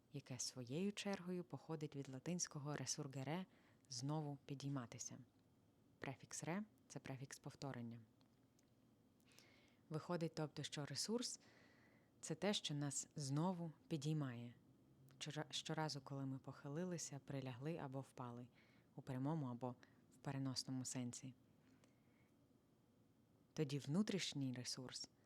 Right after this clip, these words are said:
це те, що робить усе вище зазначене і при тому знаходиться десь усередині нас. Це наше внутрішнє місце сили.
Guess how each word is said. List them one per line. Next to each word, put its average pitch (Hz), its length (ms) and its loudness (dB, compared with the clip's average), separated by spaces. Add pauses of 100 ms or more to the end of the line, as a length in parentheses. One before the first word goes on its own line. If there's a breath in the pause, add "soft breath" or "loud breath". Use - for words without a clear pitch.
(440 loud breath)
це 131 280 0 (120)
те, 190 160 6
що 143 280 2
робить 143 320 2
усе 139 440 2 (120)
вище 147 380 0
зазначене 139 760 0
і 139 100 -2
при - 180 -4
тому 190 260 4
знаходиться 143 560 0
десь 139 240 -2
усередині 139 600 0
нас. 123 360 -2 (1800)
Це - 140 -2
наше 147 360 2
внутрішнє 156 680 2 (360 loud breath)
місце 147 420 2
сили. 131 440 2